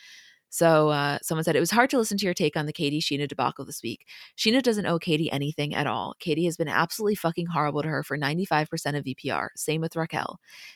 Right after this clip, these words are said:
Katie is the one who must have a delusional sense of self to think that she has provided either of them with any kind of friendship or loyalty that would give her the entitlement to be owed any of that in return in this situation." If her and Schwartz have made some type of agreement between themselves and how they will conduct themselves,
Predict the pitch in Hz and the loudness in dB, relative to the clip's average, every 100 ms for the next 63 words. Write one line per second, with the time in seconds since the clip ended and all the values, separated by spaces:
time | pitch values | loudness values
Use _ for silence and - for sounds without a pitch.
0 | - 180 185 233 214 185 175 156 156 160 | 0 4 6 4 2 2 2 0 0 0
1 | 151 151 143 151 196 202 - 170 170 135 | 0 0 0 0 -2 -2 -2 -2 -2 -2
2 | 143 - 151 156 151 - 156 - 156 139 | -2 -4 -4 -4 -2 0 0 0 2 2
3 | 151 - 156 165 160 135 143 - 160 185 | 4 2 4 2 2 0 -2 -2 0 0
4 | 220 180 175 - 139 - 151 - 147 139 | 0 0 0 -2 -2 -2 -2 -2 -2 0
5 | 135 - 135 147 - - - 156 160 160 | 0 -2 -4 -4 -8 -14 0 2 4 2
6 | - 180 175 202 190 151 147 143 - 147 | 4 2 4 0 2 2 2 -2 -4 0
7 | 135 139 - 160 170 180 160 165 156 160 | 2 2 0 2 2 4 2 0 -4 -4
8 | 139 139 143 - - - - - - _ | -4 -4 -6 -6 -6 -6 -4 -6 -8 _
9 | _ _ - - - 165 175 170 220 185 | _ _ -20 -18 -6 -2 2 2 2 0
10 | 180 165 151 147 - 131 156 156 170 175 | 0 -2 0 0 2 0 0 -2 -2 -4
11 | 160 139 135 147 - 156 139 147 135 127 | -2 -2 -2 -6 -4 -2 -2 -2 0 0
12 | 123 160 135 139 151 214 170 143 139 135 | 0 -2 0 0 0 0 0 -2 -4 -4
13 | - - - | -2 -2 -4